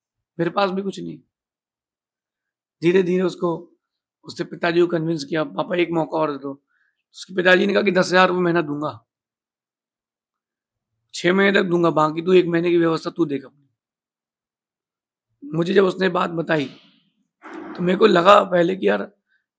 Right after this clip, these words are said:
इतना बड़ा आदमी लेकिन इतना कंजूस कैसे हो सकता है। फिर मुझे समझ में आया कि पिताजी कुछ और चाहते हैं। मैंने कहा, "बेटा, करना तो वैसे ही पड़ेगा, तेरी जिंदगी में ही लिखा है।" उसने संघर्ष किया,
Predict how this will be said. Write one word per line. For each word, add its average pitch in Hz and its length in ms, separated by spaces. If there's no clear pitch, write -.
इतना 214 280
बड़ा 226 200
आदमी 214 280
लेकिन 220 180
इतना 220 180
कंजूस 220 340
कैसे 175 220
हो 135 60
सकता - 320
है। - 120
फिर 185 100
मुझे 214 180
समझ 190 200
में 190 160
आया 185 140
कि 202 100
पिताजी 175 380
कुछ 175 180
और 160 140
चाहते 143 340
हैं। 113 140
मैंने 190 140
कहा, 208 80
"बेटा, 214 160
करना 196 260
तो 202 80
वैसे 175 240
ही 185 60
पड़ेगा, 180 240
तेरी 180 200
जिंदगी 160 320
में 175 140
ही 151 60
लिखा 131 220
है।" - 120
उसने 156 160
संघर्ष 156 420
किया, 170 320